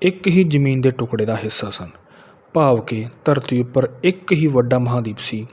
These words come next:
ਜਿਸ ਨੂੰ ਪੈਂਜੀਆ ਦੇ ਨਾਮ ਨਾਲ ਜਾਣਿਆ ਜਾਂਦਾ ਹੈ। ਇਤਿਹਾਸ ਦੇ ਇਸ ਯੁੱਗ ਨੂੰ ਅਸੀਂ ਪਰਮੀਅਨ ਯੁੱਗ ਦੇ ਨਾਮ ਨਾਲ ਜਾਣਦੇ ਹਾਂ। ਅੱਜ ਧਰਤੀ ਉੱਪਰ ਮੌਜੂਦ ਸੱਤ ਮਹਾਂਦੀਪਾਂ ਦੇ ਪੂਰੇ ਖੇਤਰਫਲ ਜਿੰਨਾ ਵੱਡਾ ਇੱਕ ਹੀ ਮਹਾਂਦੀਪ ਉਸ ਸਮੇਂ ਮੌਜੂਦ ਸੀ,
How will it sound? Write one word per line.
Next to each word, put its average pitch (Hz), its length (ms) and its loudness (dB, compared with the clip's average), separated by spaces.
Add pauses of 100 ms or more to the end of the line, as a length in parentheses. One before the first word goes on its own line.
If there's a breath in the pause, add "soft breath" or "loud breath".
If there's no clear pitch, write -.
(240)
ਜਿਸ 131 300 -2
ਨੂੰ 170 200 2 (440 loud breath)
ਪੈਂਜੀਆ 160 500 4
ਦੇ 139 160 4
ਨਾਮ 120 300 -2
ਨਾਲ 107 200 -4
ਜਾਣਿਆ 113 320 -2
ਜਾਂਦਾ 98 300 -8
ਹੈ। 92 240 -12 (760 soft breath)
ਇਤਿਹਾਸ 170 460 2
ਦੇ 165 220 2
ਇਸ 170 200 -4
ਯੁੱਗ 160 220 4
ਨੂੰ 135 200 0
ਅਸੀਂ 113 300 -6 (360)
ਪਰਮੀਅਨ 190 420 4
ਯੁੱਗ 143 300 4
ਦੇ 131 100 0
ਨਾਮ 120 220 0
ਨਾਲ 107 140 -4
ਜਾਣਦੇ 98 380 -8
ਹਾਂ। - 100 -12 (920 loud breath)
ਅੱਜ 175 240 0
ਧਰਤੀ 180 300 0
ਉੱਪਰ 139 220 -2
ਮੌਜੂਦ 117 460 -2 (220)
ਸੱਤ 180 340 0
ਮਹਾਂਦੀਪਾਂ 131 600 0
ਦੇ 113 100 -2
ਪੂਰੇ 170 380 2
ਖੇਤਰਫਲ 131 560 -4
ਜਿੰਨਾ 104 260 -8
ਵੱਡਾ 104 340 -8 (580 loud breath)
ਇੱਕ 196 260 0
ਹੀ 185 120 4
ਮਹਾਂਦੀਪ 127 500 0 (160)
ਉਸ - 240 -2
ਸਮੇਂ 123 240 -2
ਮੌਜੂਦ 110 400 -2
ਸੀ, - 220 -12